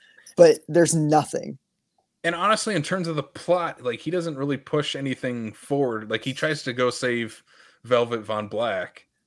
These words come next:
Speaker 1: Just because he wants to.
Speaker 2: Yeah.
Speaker 1: <laughs>
Speaker 2: And then
Speaker 1: Yeah.
Speaker 2: Susie X has to go save him.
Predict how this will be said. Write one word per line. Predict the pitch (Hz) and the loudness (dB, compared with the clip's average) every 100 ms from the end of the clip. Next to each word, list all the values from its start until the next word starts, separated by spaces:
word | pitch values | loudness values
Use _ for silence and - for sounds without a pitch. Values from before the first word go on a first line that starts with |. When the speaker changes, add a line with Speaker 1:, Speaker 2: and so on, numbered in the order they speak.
| - | -6
Speaker 1:
Just | - - - | -2 -2 -2
because | 131 139 | -2 -2
he | 139 | -4
wants | 151 147 139 - | -6 -6 -8 -10
to. | - 123 139 _ _ - _ _ _ _ _ - - - - - _ _ _ - | -10 -10 -12 _ _ -20 _ _ _ _ _ -10 -10 -4 -6 -6 _ _ _ -8
Speaker 2:
Yeah. | 175 196 92 226 | 4 4 4 -4
Speaker 1:
<laughs> | 339 320 _ _ _ | -6 -10 _ _ _
Speaker 2:
And | 147 147 | -4 0
then | 143 139 | 0 0
Speaker 1:
Yeah. | 135 | -2
Speaker 2:
Susie | 123 165 143 | 0 0 2
X | 143 139 - - - | 4 2 0 -10 -4
has | 131 120 | -4 -2
to | 123 | -4
go | 117 | -4
save | 107 127 120 101 | -4 0 0 0
him. | 87 | -8